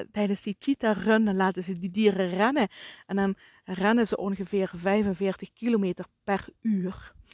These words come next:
En dat is de helft van de s-, minder dan de helft van de snelheid die ze kunnen halen. En ja, alleen al als ze, als ze vijfenveertig kilometer per uur rennen, dan is dat al heel erg in-,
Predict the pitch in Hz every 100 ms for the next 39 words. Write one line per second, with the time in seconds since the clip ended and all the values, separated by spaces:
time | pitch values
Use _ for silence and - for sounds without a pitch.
0 | - - - _ _ 175 185 190 - -
1 | - 190 202 202 - 185 - - 175 190
2 | 254 233 - - - - 196 185 - -
3 | - _ - _ 202 285 403 330 185 175
4 | 175 175 170 185 233 233 180 180 - 190
5 | 185 180 175 185 160 - 180 170 170 165
6 | 160 170 - - - - _ _ - 180
7 | 175 - _ - 175 170 - - 202 226
8 | 254 214 190 - 202 - - - _ _
9 | - - _ - 214 - 190 196 208 190
10 | 202 190 202 240 220 208 - - - 247
11 | 247 190 196 185 190 185 - 180 - 139
12 | 170 160 180 233 240 208 165 180 - 180
13 | 185